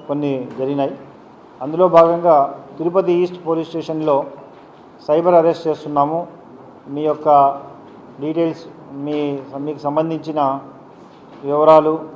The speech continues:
ఒక కేసులో వచ్చాయి, మేము సీబీఐ అధికారులు మాట్లాడుతున్నాం, ఆ, మీరు ఎవరికి తెలియజేయకుండా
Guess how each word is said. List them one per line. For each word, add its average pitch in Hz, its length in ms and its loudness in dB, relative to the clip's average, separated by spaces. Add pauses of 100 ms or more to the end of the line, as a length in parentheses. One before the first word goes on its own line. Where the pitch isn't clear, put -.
(140)
ఒక 143 180 -4
కేసులో 156 600 -2 (720)
వచ్చాయి, 151 440 -4 (400)
మేము 147 180 -8
సీబీఐ 151 400 0
అధికారులు 147 380 0
మాట్లాడుతున్నాం, 139 680 -2 (1400)
ఆ, 135 420 2 (200)
మీరు 147 360 -2 (520)
ఎవరికి 165 340 -4
తెలియజేయకుండా 151 1200 0